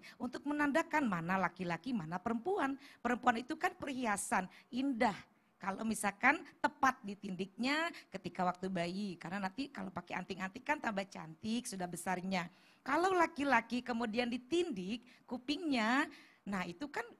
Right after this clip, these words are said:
mana untuk membedakan laki-laki, mana membedakan perempuan. Maka diharamkan laki-laki menyerupai wanita, diharamkan wanita menyerupai daripada laki-laki.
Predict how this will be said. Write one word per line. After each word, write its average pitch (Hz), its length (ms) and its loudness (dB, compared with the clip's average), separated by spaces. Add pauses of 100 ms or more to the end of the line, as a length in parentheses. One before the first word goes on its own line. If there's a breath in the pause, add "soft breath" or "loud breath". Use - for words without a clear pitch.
mana 254 360 0
untuk 247 220 -4
membedakan 226 600 0
laki-laki, 202 640 -6 (180 soft breath)
mana 233 280 2
membedakan 190 540 -2
perempuan. 285 640 -2 (240 loud breath)
Maka 220 380 -2
diharamkan 254 960 -2 (220 soft breath)
laki-laki 233 680 0
menyerupai 202 720 0
wanita, 175 640 0 (540 loud breath)
diharamkan 294 720 -4 (220 soft breath)
wanita 226 640 4
menyerupai 185 520 -2
daripada 185 460 -4
laki-laki. 202 880 0